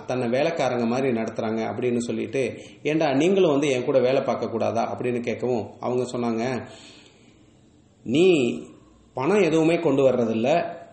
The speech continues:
இந்த வேலையை மட்டுமாவது பாரேன், நாங்கெல்லாம் தான் பணம் கொண்டு வந்திருக்கோம்ல" அப்படின்னு சொல்லவும் அவனுக்கு சுருக்குன்னு வந்துருச்சு. "நம்ம அப்பா சொன்னது மாதிரி இருக்கே" அப்படின்னு சொல்லிட்டு கோபமா அங்கேருந்து கிளம்பினான். அப்ப அவனுடைய நண்பர்கள் சொன்னாங்க, "என்னப்பா கிளம்பிட்ட?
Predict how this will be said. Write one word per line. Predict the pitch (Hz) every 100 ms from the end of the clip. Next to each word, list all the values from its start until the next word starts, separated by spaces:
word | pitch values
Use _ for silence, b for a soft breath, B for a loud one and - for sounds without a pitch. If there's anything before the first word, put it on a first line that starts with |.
| -
இந்த | 135
வேலையை | 139 160 220 196
மட்டுமாவது | 160 170 160 160 160
பாரேன், | - 120 135 160 113
நாங்கெல்லாம் | 120 151 165 165 175
தான் | 165
பணம் | 139 156 165
கொண்டு | 143 135
வந்திருக்கோம்ல" | 123 123 117 117 135 104
அப்படின்னு | 113 117 123 123
சொல்லவும் | 117 110 110 123 139 -
அவனுக்கு | 120 117 107 127 -
சுருக்குன்னு | 143 - 147 131
வந்துருச்சு. | 113 110 - - -
"நம்ம | 123 120
அப்பா | 110 -
சொன்னது | 143 127 123 123
மாதிரி | 117 120 123 117
இருக்கே" | 110 110 113 110
அப்படின்னு | 110 107 120 117
சொல்லிட்டு | 117 110 104 147 135 104 - -
கோபமா | 165 147 123 143
அங்கேருந்து | 117 113 110 120
கிளம்பினான். | 113 113 113 104 - B B -
அப்ப | 127 139
அவனுடைய | 123 120 113 110
நண்பர்கள் | 113 143 156 131 117
சொன்னாங்க, | 117 117 113 110 131 110 B B B B
"என்னப்பா | 120 160 160
கிளம்பிட்ட? | - 123 143 143 120 123 180